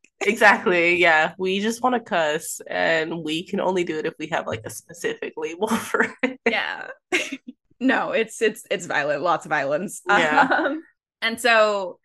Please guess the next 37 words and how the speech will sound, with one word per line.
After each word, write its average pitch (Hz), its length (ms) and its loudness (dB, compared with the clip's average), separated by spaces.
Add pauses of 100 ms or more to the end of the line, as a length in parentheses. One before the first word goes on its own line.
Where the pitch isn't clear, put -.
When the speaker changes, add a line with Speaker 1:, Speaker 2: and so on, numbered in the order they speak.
(240)
Speaker 2:
D 269 180 6
C, 214 500 0 (280)
it, 220 340 4
for 254 220 10
this 254 160 6
project, 208 420 0
for, 208 160 0
like, 190 180 0
the 202 80 -8
Hill 196 200 -2
House 175 240 0
Comics, 156 640 -6
um, 160 480 2
they 202 120 2
reach 233 280 0
out 180 240 2
to 175 680 -4
Carmen 202 280 -4
Maria 175 260 0
Machado 151 520 -4 (440)
and 180 300 2
they 196 220 -2 (120)
basically 233 600 2
ask 170 300 0
her, 202 180 -2
like, 202 280 2
"Hey, 285 720 0 (360)
you 220 160 4
ever 370 200 6
wanted 381 340 6
to 269 80 8
write 330 280 8
a - 100 -4
comic 403 360 6
book?" - 680 -2 (400)
<laughs> - 140 -8
Speaker 1:
Yes. - 380 -4